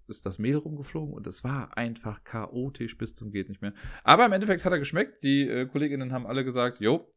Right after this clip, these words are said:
kann man essen“, und es haben dann sogar noch ein paar Kids auch was abbekommen,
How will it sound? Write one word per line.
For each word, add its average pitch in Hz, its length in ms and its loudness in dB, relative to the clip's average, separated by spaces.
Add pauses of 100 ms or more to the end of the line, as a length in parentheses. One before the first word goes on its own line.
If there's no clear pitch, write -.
(120)
kann 127 120 2
man 110 120 0
essen“, 185 340 -2
und 120 340 -6
es - 140 -12
haben 127 80 -2
dann 113 100 -4
sogar 110 180 0
noch 113 60 0
ein 110 40 -6
paar 104 120 -2
Kids 156 240 -2
auch 135 100 -2
was 123 120 -6
abbekommen, 131 480 -8